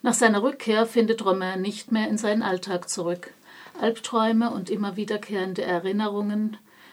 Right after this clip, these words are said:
begleitet von Herzrasen und Zittern, verfolgen ihn.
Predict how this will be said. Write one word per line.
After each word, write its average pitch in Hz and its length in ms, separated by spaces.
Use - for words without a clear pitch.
begleitet 208 580
von 202 140
Herzrasen 202 680
und 180 180
Zittern, 202 420
verfolgen 190 520
ihn. 175 380